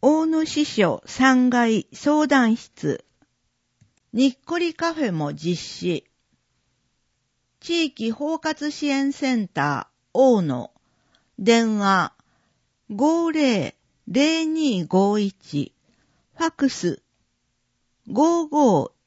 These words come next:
一三零七。二十五日水曜、十時から十二時、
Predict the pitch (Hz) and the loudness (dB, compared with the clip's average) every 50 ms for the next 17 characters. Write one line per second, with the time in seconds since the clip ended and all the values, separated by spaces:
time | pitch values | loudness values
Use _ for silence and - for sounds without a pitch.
0 | _ - 226 220 - - 330 339 - - 320 311 269 220 180 151 147 175 233 240 | _ -8 -8 -6 -4 -4 -4 -4 -2 -2 0 0 0 0 -2 -2 0 4 4 4
1 | 226 226 226 226 220 208 185 165 135 104 - - _ _ _ _ _ _ _ _ | 4 4 2 0 0 0 0 0 0 -2 -4 -8 _ _ _ _ _ _ _ _
2 | _ _ _ _ _ _ _ _ _ _ _ _ _ _ _ _ _ _ _ _ | _ _ _ _ _ _ _ _ _ _ _ _ _ _ _ _ _ _ _ _
3 | _ _ _ _ _ _ _ _ _ _ 226 269 349 359 311 - 269 240 220 214 | _ _ _ _ _ _ _ _ _ _ -2 -2 -2 0 0 2 2 4 4 4
4 | 175 208 254 262 240 233 226 - - - 160 147 139 - _ _ _ _ _ - | 6 6 6 6 6 2 0 -2 -4 -2 -2 0 0 -2 _ _ _ _ _ -20
5 | - - - 302 311 294 269 254 240 196 151 123 113 98 - _ _ _ _ _ | -12 -4 0 2 4 4 4 2 2 2 2 2 2 -2 -6 _ _ _ _ _
6 | _ _ _ _ _ _ _ _ - 185 190 262 320 339 339 320 294 269 240 - | _ _ _ _ _ _ _ _ -12 -6 -2 0 2 2 0 0 -2 -6 -4 -2
7 | 180 143 143 139 135 127 - - _ _ - 165 160 190 240 247 247 247 240 233 | 0 0 2 2 0 -2 -4 -8 _ _ -10 -6 0 2 4 4 4 4 4 2
8 | 226 214 185 165 - 147 131 - | 2 0 0 -2 -4 -6 -6 -6